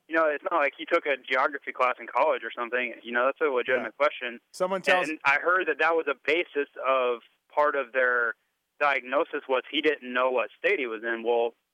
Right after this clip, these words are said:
Speaker 1: you know, I bet there's a lot of guys that didn't know what the state they were in.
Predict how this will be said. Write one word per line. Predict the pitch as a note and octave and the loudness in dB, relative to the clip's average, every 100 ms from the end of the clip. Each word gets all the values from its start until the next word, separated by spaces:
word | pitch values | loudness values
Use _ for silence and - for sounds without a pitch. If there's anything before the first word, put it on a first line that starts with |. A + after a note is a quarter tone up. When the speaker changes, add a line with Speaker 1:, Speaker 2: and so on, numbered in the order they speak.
| _ | _
Speaker 1:
you | A#2+ | -6
know, | B2 - _ - | -6 -6 _ 0
I | D#3 | 0
bet | D#3 E3+ | 2 0
there's | F3+ D#3+ | 2 0
a | |
lot | D3 G#3+ D3+ | 0 0 0
of | |
guys | A#2+ A2+ | -2 -2
that | A#2 | -4
didn't | A2+ | -6
know | A#2 | -4
what | A2 A2+ | -4 -6
the | G#2 | -8
state | - G#2+ G#2 | -4 -4 -2
they | |
were | G2+ | -4
in. | G2+ | -6